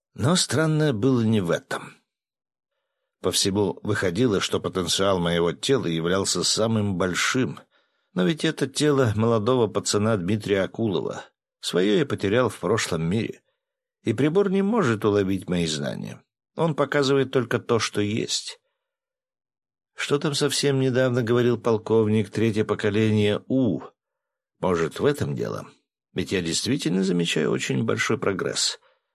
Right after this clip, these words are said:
Гораздо больше, чем ожидал, когда попал в этот мир. Очень любопытно, и интуиция подсказывает, что все не так просто. «Дмитрий Николаевич, вы скоро?» «Блин, хорошо,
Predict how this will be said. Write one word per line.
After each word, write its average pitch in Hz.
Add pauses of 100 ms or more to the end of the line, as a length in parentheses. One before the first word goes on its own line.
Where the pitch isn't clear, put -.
Гораздо 82
больше, 85
чем -
ожидал, 69
когда 82
попал 73
в 67
этот 76
мир. 65 (640)
Очень 127
любопытно, 120 (260)
и 98
интуиция 107
подсказывает, 85 (340)
что -
все -
не 190
так -
просто. - (720)
«Дмитрий 233
Николаевич, 202
вы 180
скоро?» 208 (480)
«Блин, 65 (220)
хорошо, 113